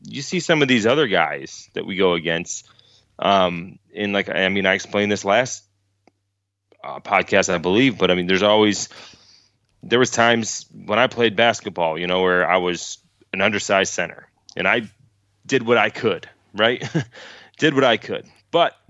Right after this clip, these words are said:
sometimes, you know, those guys come and they're four inches taller than you, and they're got thirty pounds on you. And literally,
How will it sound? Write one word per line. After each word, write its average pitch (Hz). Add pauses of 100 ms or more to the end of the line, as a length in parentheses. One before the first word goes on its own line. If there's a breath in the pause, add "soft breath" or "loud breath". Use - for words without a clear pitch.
(560)
sometimes, 117
you 104
know, 92 (100)
those 98
guys 95
come 101
and 90 (720)
they're 196
four 92
inches -
taller 131
than 87
you, 82
and 85
they're 85 (220)
got -
thirty 110
pounds 113
on 90
you. 80
And 90
literally, 110